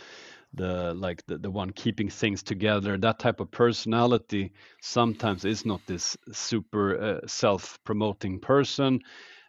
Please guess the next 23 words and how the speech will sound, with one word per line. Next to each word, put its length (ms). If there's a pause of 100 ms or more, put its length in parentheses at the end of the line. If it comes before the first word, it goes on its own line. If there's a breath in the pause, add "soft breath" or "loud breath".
And 200
also 640
someone 420
that's 400
like, 300
yeah, 260
just, 380
uh, 220
you 140
know, 260
keeps 380
things 300
going 540
and 180
manages 640
and 140
just, 280 (100)
uh, 480 (640 loud breath)
uh, 280
pulls 380
through. 460
And, 200
and, 120